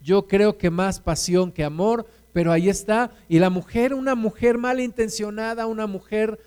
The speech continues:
ambiciosa, una mujer de, de aspecto hermoso físicamente, pero de un corazón perverso. Y entonces los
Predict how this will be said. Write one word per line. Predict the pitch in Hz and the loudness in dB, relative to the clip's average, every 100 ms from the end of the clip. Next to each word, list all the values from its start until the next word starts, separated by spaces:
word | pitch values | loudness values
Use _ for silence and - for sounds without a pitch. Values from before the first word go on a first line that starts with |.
| _ | _
ambiciosa, | 170 175 170 - 214 220 220 214 214 208 | -8 -4 -4 2 4 4 4 2 2 0
una | 202 202 | -2 -2
mujer | 190 175 196 196 196 - _ _ | -4 -6 -2 0 -2 -8 _ _
de, | 147 170 170 165 | 0 0 0 -4
de | 160 170 | -2 -2
aspecto | 165 - 208 202 - 202 175 - _ _ _ | -2 -2 -2 -2 0 0 0 -6 _ _ _
hermoso | 170 165 196 269 269 240 240 247 | -2 0 4 4 4 -2 -2 -2
físicamente, | 208 196 202 180 175 202 214 262 | -4 -6 -4 -4 -2 -2 -2 -6
pero | 208 170 | -4 -2
de | 156 | -2
un | 175 | -4
corazón | - 190 165 - 165 165 | -6 -6 -6 -6 -6 -8
perverso. | 156 160 165 214 226 - 180 _ _ _ - | -6 -8 -6 -10 -12 -16 -20 _ _ _ 4
Y | 180 | 4
entonces | 185 226 240 262 | 6 4 6 4
los | 247 226 220 | 6 6 4